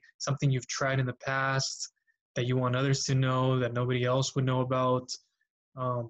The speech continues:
want more stretches are in here. Um,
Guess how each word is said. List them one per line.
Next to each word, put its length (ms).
want 240
more 120
stretches 520
are 120
in 100
here. 520
Um, 360